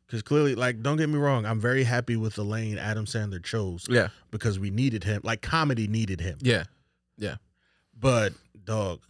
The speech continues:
Speaker 1: clearly you could do both.
Speaker 2: Yeah.
Speaker 1: Like, I could see that, him running off of, like, N B A court and going to, like, a stand-up.
Speaker 2: Yeah.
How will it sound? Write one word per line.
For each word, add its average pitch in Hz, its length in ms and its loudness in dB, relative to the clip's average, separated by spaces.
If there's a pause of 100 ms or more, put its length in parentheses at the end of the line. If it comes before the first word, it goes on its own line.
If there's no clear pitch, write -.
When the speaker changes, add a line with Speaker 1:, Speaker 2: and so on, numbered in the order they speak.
(320)
Speaker 1:
clearly 131 540 4
you 117 160 -2
could 113 160 -2
do 104 120 -4
both. 92 360 -6 (180)
Speaker 2:
Yeah. 240 220 -2 (1200)
Speaker 1:
Like, 104 200 -6
I 127 120 0
could 127 140 0
see 113 160 -2
that, 98 300 -4
him 107 220 -4
running 104 360 -6
off 104 220 -6
of, 101 100 -6
like, 98 240 -8 (140)
N 110 140 -8
B 101 200 -6
A 104 40 -6
court 113 320 -6 (880)
and 113 160 -6
going 107 260 -2
to, 113 100 -6 (100)
like, 98 260 -6
a 107 80 -8
stand-up. 113 480 -4 (140)
Speaker 2:
Yeah. 139 180 8